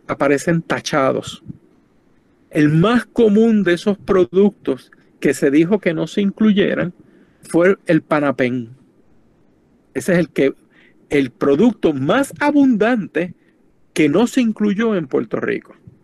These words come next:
Pero el censo revela más información que esa.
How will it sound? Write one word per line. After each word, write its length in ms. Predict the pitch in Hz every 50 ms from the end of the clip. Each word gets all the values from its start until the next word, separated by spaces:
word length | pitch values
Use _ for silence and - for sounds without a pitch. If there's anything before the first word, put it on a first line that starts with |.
| _ _ _ _ _ _ _ _ _ _ _ _ _ _ _ -
Pero 200 | 165 170 175 180
el 180 | 175 185 190 - -
censo 460 | - - 208 214 233 220 - 254 240
revela 440 | 226 233 220 214 220 220 226 208 - -
más 380 | 156 165 185 208 254 262 247 220
información 840 | 233 208 - - 208 185 180 175 175 160 - - 175 175 180 175
que 320 | - - 156 151 156 160 160
esa. 260 | 127 - - -